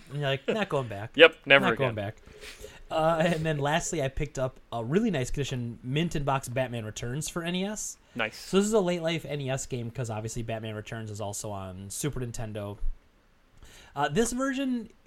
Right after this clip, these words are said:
Speaker 1: not as good as the Super Nintendo one, but
Speaker 2: Yeah.
Speaker 1: it's a beat 'em up. Like, it's actually, like, you move up and down and left and right.
Speaker 2: Okay.
Speaker 1: And, you know, enemies have life bars, but the interface graphically looks like the original Batman game, kind of. So it's very simple lines. Like Castlevania, you know, your life was little bars all on the line.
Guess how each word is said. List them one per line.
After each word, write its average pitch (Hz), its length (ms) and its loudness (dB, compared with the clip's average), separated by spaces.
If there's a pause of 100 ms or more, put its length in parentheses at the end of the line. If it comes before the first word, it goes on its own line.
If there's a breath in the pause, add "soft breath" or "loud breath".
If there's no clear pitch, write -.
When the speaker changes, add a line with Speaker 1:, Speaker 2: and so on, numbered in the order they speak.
Speaker 1:
not 147 360 0
as 147 120 2
good 143 240 0
as 143 80 0
the 139 80 -2
Super 156 220 0
Nintendo 185 320 2
one, 208 260 0
but 160 180 0
Speaker 2:
Yeah. 180 40 4
Speaker 1:
it's 175 100 0
a 190 60 0
beat 165 200 0
'em 269 100 -2
up. 120 120 -4
Like, 131 180 -4
it's 147 120 -6
actually, 170 360 -4
like, 139 220 -4
you 147 120 -2
move 147 220 0
up 123 160 -4
and 127 100 -6
down 117 240 -4
and 117 140 -8
left 135 220 -6
and 175 100 -10
right. 214 220 -6 (180 soft breath)
Speaker 2:
Okay. - 240 2
Speaker 1:
And, 220 260 0
you 220 100 -2
know, 208 120 2
enemies 156 340 -2
have 170 160 -2
life 135 260 -2
bars, 143 340 0 (440)
but 131 260 2 (260)
the 147 120 -6
interface 147 520 -2
graphically 120 440 -4
looks 127 320 -4
like 113 120 -10
the 117 80 -10
original 117 280 -8
Batman 98 380 -12
game, 110 200 -12
kind 120 260 -8
of. 110 80 -8
So 127 140 -4
it's 120 80 -8
very 131 160 0
simple 127 320 -6
lines. 113 260 -6
Like 120 120 -10
Castlevania, 120 480 -6
you 117 60 -6
know, 113 100 -6
your 107 140 -8
life 104 240 -8
was 110 120 -10
little 107 140 -8
bars 104 560 -10
all 107 160 -8
on 107 80 -10
the 104 60 -10
line. 98 360 -10